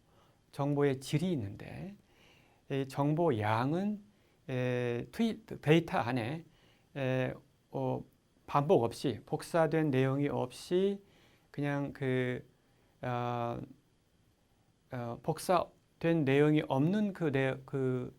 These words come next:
내용들로, 어, 구성된 그런 데이터 같으면은, 에, 정보량이 아무래도 많겠죠. 근데 그렇지 않은 경우에는 상대적으로 정보량이 적을 거고요. 그렇지,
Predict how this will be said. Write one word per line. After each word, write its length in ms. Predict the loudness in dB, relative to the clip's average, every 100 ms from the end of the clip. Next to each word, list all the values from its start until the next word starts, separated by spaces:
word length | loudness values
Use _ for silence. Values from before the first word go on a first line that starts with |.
| _ _
내용들로, 760 | 4 6 8 6 2 0 -2 -6 _ -20 _
어, 800 | -6 -4 -4 -4 -6 -8 -10 -12 -12
구성된 520 | -8 0 2 2 0
그런 220 | 0 -2
데이터 320 | 0 0 0 -2
같으면은, 560 | -2 -2 -2 -2 -4 -10 -20 -12
에, 120 | -6 -4
정보량이 800 | -2 -2 0 -2 -2 -2 -4 -8
아무래도 260 | -8 -6 -4
많겠죠. 560 | -4 -2 -4 -8 -12 -16 _ _ _
근데 120 | -10
그렇지 260 | -2 0 2
않은 160 | 2 2
경우에는 540 | 0 -2 -4 -6 -10 -14 -20 -20
상대적으로 400 | -8 -6 -4 -4
정보량이 540 | -4 -6 -4 -4 -4 -6
적을 280 | -6 -6
거고요. 380 | -8 -8 -8 -8 -12 _ -20 -20 -20 -20 -20
그렇지, 340 | -4 -4 -4